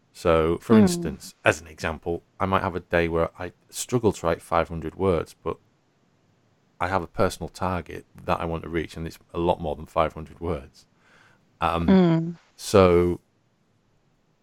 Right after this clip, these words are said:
Speaker 1: that then results in snowballing later in the week.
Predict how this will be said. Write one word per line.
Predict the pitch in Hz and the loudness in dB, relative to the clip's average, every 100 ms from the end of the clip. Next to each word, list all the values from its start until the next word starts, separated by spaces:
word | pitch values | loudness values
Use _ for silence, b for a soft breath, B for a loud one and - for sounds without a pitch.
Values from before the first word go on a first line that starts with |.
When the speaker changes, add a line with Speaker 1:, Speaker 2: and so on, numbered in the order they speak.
| _ | _
Speaker 1:
that | 101 95 | 0 0
then | 90 82 85 - _ _ 101 | 0 -4 -6 -12 _ _ -6
results | 98 85 87 - | -4 -2 -2 -4
in | 82 | -10
snowballing | - 95 85 80 78 76 80 | -4 -2 -2 -2 -6 -6 -10
later | 80 80 | -10 -10
in | |
the | 78 | -10
week. | 82 | -10